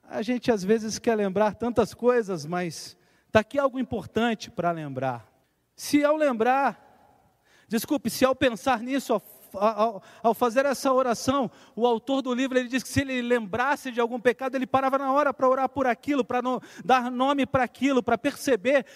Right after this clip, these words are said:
o que estava por baixo daquela raiz. E geralmente ele não se defendia, segundo ele, dizendo: "Eu tive uma atitude egoísta." Mas a gente diz isso, né? "Eu falei aqui, eu dei uma escorregada." Não, ele dizia: "Eu sou um egoísta que evidenciei isso com essa atitude.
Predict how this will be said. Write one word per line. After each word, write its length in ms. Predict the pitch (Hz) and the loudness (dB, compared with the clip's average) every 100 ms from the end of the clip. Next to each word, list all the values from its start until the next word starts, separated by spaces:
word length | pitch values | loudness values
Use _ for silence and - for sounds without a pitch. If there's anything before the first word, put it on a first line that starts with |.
| - | -6
o 100 | 214 | -2
que 100 | 247 | -2
estava 300 | - 269 269 | 0 0 0
por 220 | - 240 | -2 0
baixo 320 | 214 269 - | 2 0 -2
daquela 400 | 254 247 262 254 | -4 -4 -2 0
raiz. 760 | 220 233 240 277 - - - _ _ _ _ - | 0 0 0 0 -2 -8 -14 _ _ _ _ -2
E 60 | |
geralmente 480 | 240 302 269 311 302 | 2 2 0 -2 -2
ele 120 | 269 | -2
não 140 | 269 254 | -4 -2
se 140 | 269 | -2
defendia, 680 | 269 - 285 226 165 285 233 | -2 -2 -6 -6 -4 0 0
segundo 480 | - 214 262 247 262 | -2 -6 -4 0 0
ele, 160 | 269 | 0
dizendo: 360 | 247 226 262 254 | -4 -2 0 -2
"Eu 60 | |
tive 260 | - 294 262 | -2 -4 -2
uma 160 | 269 269 247 - | -2 -2 -2 -2
atitude 520 | 233 - 220 269 226 | -2 -2 -8 -6 -4
egoísta." 680 | 262 233 254 254 - - 110 _ _ _ _ _ | 0 0 0 -2 -4 -12 -14 _ _ _ _ _
Mas 140 | 196 240 | -4 -2
a 40 | |
gente 180 | 311 262 | -2 -2
diz 140 | 254 | 0
isso, 200 | 254 - | 0 -2
né? 160 | 233 226 | -4 -2
"Eu 60 | 226 | -4
falei 420 | - 233 226 247 | -2 -2 0 -2
aqui, 200 | 208 240 | 0 -4
eu 40 | |
dei 120 | 214 | -4
uma 20 | 233 | -6
escorregada." 760 | - 247 202 190 196 220 196 | -4 -4 -2 0 2 2 -2
Não, 200 | 190 233 - - | -2 -2 -4 -4
ele 160 | 220 233 | -4 -4
dizia: 220 | 208 233 | -4 0
"Eu 60 | 220 | 0
sou 260 | - 285 | 0 -2
um 60 | 330 | 2
egoísta 680 | 311 262 254 262 - - 151 - _ | 0 4 4 4 0 0 -2 -4 _
que 100 | 254 | -2
evidenciei 640 | 233 226 226 226 - 233 233 | 0 2 2 0 0 2 2
isso 380 | 254 302 269 | 0 -2 -4
com 160 | - 233 | -2 0
essa 220 | 202 - | 0 -4
atitude. 680 | 180 185 - 160 117 - - | -8 -6 -4 -4 -4 -10 -20